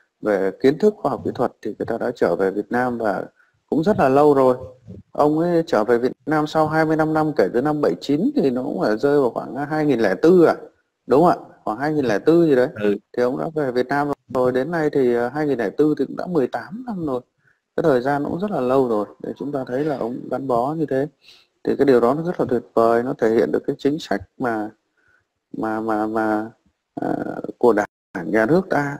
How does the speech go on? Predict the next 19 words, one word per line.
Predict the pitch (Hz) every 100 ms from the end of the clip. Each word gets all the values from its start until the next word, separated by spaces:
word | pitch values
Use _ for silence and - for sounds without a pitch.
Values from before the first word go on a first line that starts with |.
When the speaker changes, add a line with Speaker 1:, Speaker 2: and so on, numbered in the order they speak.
| -
Speaker 1:
đúng | 123
không | 143 135
ạ? | - - _ _ _ -
Đặc | 113
biệt | 127 117
là | 107 107
cái | 98 131
vấn | 131
Speaker 2:
Đúng | 123
Speaker 1:
đề | 113 87 107
Speaker 2:
rồi. | 107
Speaker 1:
mà | 110 107 104 101 -
của, | 95 73 90 104 104 - _ _ _ _ _
ờ, | - 104 104 104 104 - - -
chính | 123
sách | 143 170
của | - 104
người | 98 98
Việt | 110